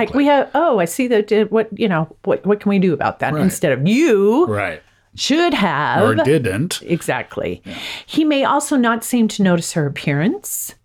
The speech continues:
Speaker 1: Women just crave that. I
Speaker 2: Yeah,
Speaker 1: do
Speaker 2: you
Speaker 1: too.
Speaker 2: do. Yeah, yeah.
Speaker 1: Uh, maybe he doesn't seem to care about the effort she puts into parenting.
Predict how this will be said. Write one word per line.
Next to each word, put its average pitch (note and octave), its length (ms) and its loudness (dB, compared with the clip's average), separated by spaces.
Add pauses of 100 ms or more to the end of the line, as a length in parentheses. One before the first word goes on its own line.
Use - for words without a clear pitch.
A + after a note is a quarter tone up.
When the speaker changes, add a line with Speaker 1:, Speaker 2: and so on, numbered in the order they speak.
(1300)
Speaker 1:
Women C#4+ 440 0
just A#3 280 -2
crave F3 500 0
that. - 300 -2
I F#4+ 180 0
Speaker 2:
Yeah, - 120 4
Speaker 1:
do F#3 220 4
Speaker 2:
you B2 220 2
Speaker 1:
too. C3+ 120 4
Speaker 2:
do. D3 420 0
Yeah, B2 320 2 (120)
yeah. A2 280 0 (200)
Speaker 1:
Uh, A#3+ 580 2
maybe C4+ 380 2
he C#4 160 2
doesn't C4+ 640 0
seem C4+ 300 2
to B3+ 60 4
care B3 400 0
about G#3 300 0
the - 120 -2
effort A#3 320 -2
she - 200 -4
puts - 320 -4
into F3+ 400 -2
parenting. - 640 -6